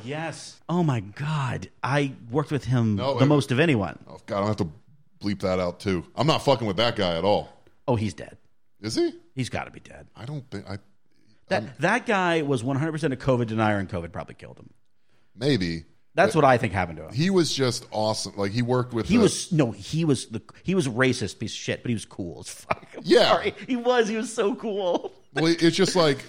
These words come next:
Speaker 2: it, it's like you were in the Kubrick film. Like, he was just drone instructor
Speaker 1: Yeah,
Speaker 2: guy
Speaker 1: yeah.
Speaker 2: at all
Speaker 1: He,
Speaker 2: times.
Speaker 1: he walked like, like, like bow-legged, like with his, like that. He wa-, like, he walked like a fucking Marine.
Speaker 2: He, he would, he's one of those guys that he would Lysol his workspace,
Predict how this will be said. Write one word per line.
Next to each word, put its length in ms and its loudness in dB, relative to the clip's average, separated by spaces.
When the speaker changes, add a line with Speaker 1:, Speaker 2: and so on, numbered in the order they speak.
Speaker 2:
it, 220 -2
it's 240 -4
like 220 0
you 120 0
were 280 2
in 580 -4
the 80 -8
Kubrick 540 -4
film. 380 -8
Like, 140 -4
he 100 2
was 100 0
just 180 -4
drone 260 -2
instructor 360 -4
Speaker 1:
Yeah, 180 8
Speaker 2:
guy 120 8
Speaker 1:
yeah. 120 6
Speaker 2:
at 40 4
all 140 4
Speaker 1:
He, 100 4
Speaker 2:
times. 220 0
Speaker 1:
he 60 -6
walked 480 -6
like, 180 -2
like, 240 -12
like 220 -16
bow-legged, 560 -10
like 240 -12
with 100 -12
his, 300 -16
like 180 -14
that. 240 -12
He 180 -10
wa-, 240 -10
like, 180 -6
he 120 -6
walked 340 -2
like 120 -14
a 60 -20
fucking 340 -14
Marine. 360 -14
Speaker 2:
He, 180 -6
he 180 2
would, 340 0
he's 240 -2
one 100 0
of 40 2
those 140 0
guys 340 2
that 160 -2
he 80 -2
would 140 0
Lysol 640 0
his 240 -8
workspace, 920 -8